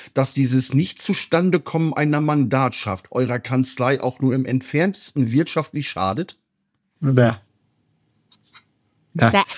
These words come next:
Speaker 2: Also wenn, wenn ich jemanden nicht annehme, soll mir einen Schaden erbringen. Das hält Schaden von uns fern. Weil, behaupte ich mal, weil ich nehme ja was dazu, da wo ich mich am Anfang, jetzt nehmen wir, bleibe ich wirklich beim Schuhkarton, da wo wir sagen, „Ja gut, dann soll es halt bei uns etwas scannen, damit der Prozess wieder ist,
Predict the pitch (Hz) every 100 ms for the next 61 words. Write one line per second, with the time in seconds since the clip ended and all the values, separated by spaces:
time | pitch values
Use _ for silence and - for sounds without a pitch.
0 | - 143 131 165 170 147 165 139 170 156
1 | 139 151 208 - - 190 170 110 104 _
2 | _ _ _ _ - 156 147 185 170 165
3 | 165 139 104 - 107 101 - _ _ _
4 | - 123 - 143 - - 127 151 156 -
5 | 139 135 120 - 135 120 _ - - -
6 | 117 113 _ - 127 117 - 123 117 117
7 | 123 147 135 156 180 135 127 - 127 -
8 | 147 160 160 135 143 143 131 131 123 123
9 | 156 175 147 - _ _ _ _ - 113
10 | - 135 127 113 113 117 147 127 113 104
11 | - 117 - 107 107 104 - - - 117
12 | 120 117 120 117 110 117 - 120 - 107
13 | - 120 127 120 110 117 123 - 107 -
14 | 113 110 117 117 110 117 - 120 120 117
15 | - 127 123 131 123 120 147 -